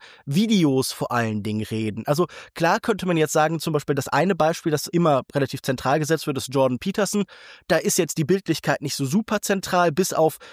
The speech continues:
wie auch im Buch angesprochen, so eine Performance des Akademischen, eine Darstellung eben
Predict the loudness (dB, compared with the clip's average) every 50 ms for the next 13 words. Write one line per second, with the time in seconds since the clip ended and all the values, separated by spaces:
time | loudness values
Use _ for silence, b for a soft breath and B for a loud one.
0 | B B B -4 -2 2 2 0 0 0 -4 -4 -4 -6 -6 -2 -2 0 2 2
1 | 0 -2 -2 -4 -4 -2 -2 -2 0 2 2 2 0 0 0 0 0 0 0 0
2 | 2 2 2 2 2 0 -2 -4 -6 -6 -4 -4 -6 -4 -4 -4 -2 0 0 2
3 | 2 0 0 0 0 0 0 0 2 2 2 2 2 0 -2 -2 -2 0 2 2
4 | 0 0 0 0 0 2 0